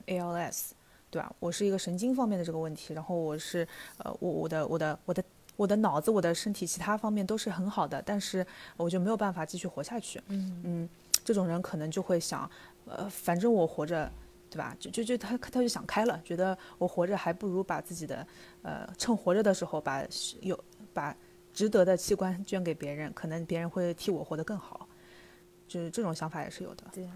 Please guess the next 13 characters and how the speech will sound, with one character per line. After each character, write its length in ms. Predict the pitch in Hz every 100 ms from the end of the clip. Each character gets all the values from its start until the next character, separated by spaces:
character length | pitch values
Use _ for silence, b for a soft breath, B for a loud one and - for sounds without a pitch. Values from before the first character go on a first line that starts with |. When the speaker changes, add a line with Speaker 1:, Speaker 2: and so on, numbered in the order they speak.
| 185 -
Speaker 2:
讲 100 | 233
到 120 | 247 311
渐 200 | 370 320
冻 140 | 302
症， 320 | 294 262 208
我 100 | 220
有 80 | 269
一 100 | 262
个 180 | 247 247 247 -
朋 260 | - 160 170
友， 260 | 202 180 180
他 220 | - 220
的 420 | 220 214 202 185